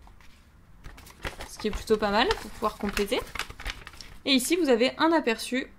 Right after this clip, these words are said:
des cartes qu'on peut retrouver à l'intérieur. Quoi de neuf dans l'extension du J C C Pokémon Harmonie des Esprits ? Ah bah du coup, je me suis spoilé, il y a un Ptera. Dracolos, je m'en doutais, mais Ptera, je ne savais pas.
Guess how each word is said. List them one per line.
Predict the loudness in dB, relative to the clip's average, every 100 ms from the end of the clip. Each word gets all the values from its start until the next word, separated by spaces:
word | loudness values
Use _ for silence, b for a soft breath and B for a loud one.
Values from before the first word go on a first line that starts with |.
| -20 -20 -20 -10
des | -2 2 2
cartes | -2 -4
qu'on | -4
peut | -2
retrouver | -4 -4 -4 -6 0
à | 0
l'intérieur. | 2 0 0 0 -4 -14 -18 -20 -20 -20 -20 -20 -20 -20 -20 -20 -8
Quoi | 2 4
de |
neuf | 4 2
dans | 0
l'extension | 0 -2 -4 0
du | 0
J | 0
C | -2 -4
C | -4
Pokémon | -4 -2 0 2 0 -2
Harmonie | 0 4 4
des | 4 0
Esprits ? | -6 -10 -14 -16 -20 -20 -20 B B B
Ah | 4 6
bah |
du | 6
coup, | 4
je | 4
me |
suis | 4 2
spoilé, | 2 4
il |
y | 4
a |
un | 0
Ptera. | 0 0 0 B B B B B
Dracolos, | 2 4 6 6
je | 6
m'en | 6
doutais, | 4 4 2 4
mais | 0
Ptera, | -2 2 4 6 4 4
je | 0 0
ne | 0
savais | 0 0 2 2
pas. | 0 -2 -4